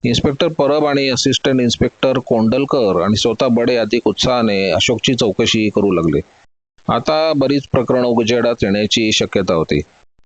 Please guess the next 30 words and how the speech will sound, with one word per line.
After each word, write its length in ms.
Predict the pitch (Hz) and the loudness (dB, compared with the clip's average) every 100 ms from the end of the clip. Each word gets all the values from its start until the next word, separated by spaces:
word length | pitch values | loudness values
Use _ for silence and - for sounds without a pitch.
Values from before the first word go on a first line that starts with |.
| _ - | _ -4
आणि 180 | 120 | -2
अशी 300 | 143 123 - | 0 -2 -2
अनेक 260 | 147 131 156 | 0 -2 -2
प्रकरणं 400 | - 127 131 123 | -2 -2 0 0
उजेडात 460 | 123 117 113 120 - - | 0 0 0 -2 -2 -2
आली 200 | 92 117 | 0 0
देखील. 400 | 101 - 82 78 _ _ _ _ _ _ _ _ - | 0 0 -2 -2 _ _ _ _ _ _ _ _ -6
अशोकनं 680 | - - 170 175 180 160 165 | -2 0 0 0 0 0 0
डिलाइल 340 | 156 135 139 147 | 0 0 0 0
रोड 160 | 156 156 | -2 0
पोलीस 200 | 151 139 | 0 0
स्टेशनच्या 580 | 135 147 131 139 135 143 | 0 0 0 0 0 0
हद्दीत 520 | 120 107 113 107 95 | 0 -2 0 0 0
अनेक 220 | 117 123 127 | 0 -2 -2
चोऱ्या 260 | 127 110 110 | -2 0 0
केल्या 280 | - 87 85 | 0 0 0
होत्या. 240 | 82 71 - _ _ _ _ - | 0 -2 -4 _ _ _ _ -6
त्याने 300 | 131 135 160 | -2 0 -2
सर्वात 300 | 170 151 147 156 | 0 0 0 0
मोठी 480 | 151 135 147 143 139 | 0 0 0 0 -2
चोरी 520 | - 135 123 107 92 - _ _ _ _ | 0 0 0 0 -2 -4 _ _ _ _
फर्ग्युसन 600 | - 120 135 170 - 165 | -2 0 2 0 0 0
रोड 240 | 147 143 135 | 2 2 0
येथे 200 | 127 139 | 0 -2
असलेल्या 460 | 120 - 120 123 | 0 0 2 0
पोद्दार 420 | 123 - 104 127 123 | 0 0 0 0 0
प्रोसेस 460 | 123 113 120 113 | 0 0 0 -2
कंपनीत 380 | - 104 110 107 - | 0 0 0 -2 0
केली 200 | 92 85 | 0 0
होती. 240 | 73 | 0